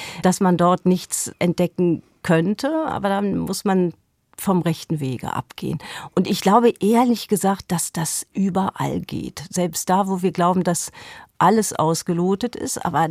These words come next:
das hängt von der Person ab, die anfängt, sich dort zu bewegen. Aber mit Sicherheit ist es schwieriger, äh,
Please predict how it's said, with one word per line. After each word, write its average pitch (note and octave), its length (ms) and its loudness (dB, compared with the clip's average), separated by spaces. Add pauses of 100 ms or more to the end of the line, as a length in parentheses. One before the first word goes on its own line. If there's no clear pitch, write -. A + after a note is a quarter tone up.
(140)
das F3+ 240 0
hängt A3+ 300 0
von G3+ 180 0
der F#3+ 160 2
Person F#3+ 480 0
ab, - 240 -4 (100)
die F#3 200 0
anfängt, F#3 420 0
sich F3 160 -6
dort E3+ 420 0 (120)
zu - 160 -2
bewegen. D3+ 440 2 (600)
Aber G3 140 10
mit F#3+ 160 8
Sicherheit A3 420 6
ist G3 140 -2
es F#3+ 120 2
schwieriger, F3+ 760 4 (120)
äh, E2 140 -4